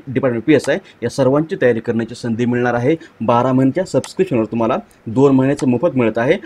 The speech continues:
आणि चोवीस महिन्यावर तुम्हाला तीन महिन्याचं मोफत subscription मिळत आहे.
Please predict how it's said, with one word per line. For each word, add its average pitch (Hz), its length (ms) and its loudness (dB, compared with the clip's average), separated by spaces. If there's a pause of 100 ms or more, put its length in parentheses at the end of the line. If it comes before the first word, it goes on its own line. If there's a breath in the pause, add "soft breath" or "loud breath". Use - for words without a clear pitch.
(140 loud breath)
आणि 123 100 -2 (120)
चोवीस 160 280 4
महिन्यावर 117 260 2
तुम्हाला 127 220 -2 (140)
तीन 175 140 0
महिन्याचं 123 520 -2
मोफत 123 420 -2
subscription - 540 -6
मिळत 110 340 0
आहे. 120 200 2